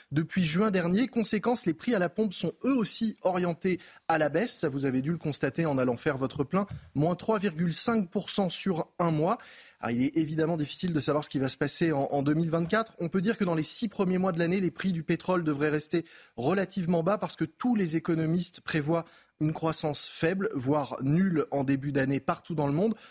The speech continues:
En revanche, la demande pourrait reprendre à l'été prochain avec un redémarrage de l'économie, même si ça semble incertain.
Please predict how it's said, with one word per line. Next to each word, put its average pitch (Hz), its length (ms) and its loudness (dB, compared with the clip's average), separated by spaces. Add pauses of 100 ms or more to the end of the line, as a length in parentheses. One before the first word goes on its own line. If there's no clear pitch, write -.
(200)
En 196 100 2
revanche, 170 520 -4
la 143 120 0
demande 165 400 0
pourrait 151 300 0
reprendre 160 800 -2
à 131 80 2
l'été 135 220 0
prochain 147 380 0 (300)
avec 123 240 0
un 135 80 0
redémarrage 147 640 0
de 123 200 -2
l'économie, 135 580 2
même 165 200 0
si - 140 -4
ça 190 140 -2
semble 175 440 0
incertain. 180 500 0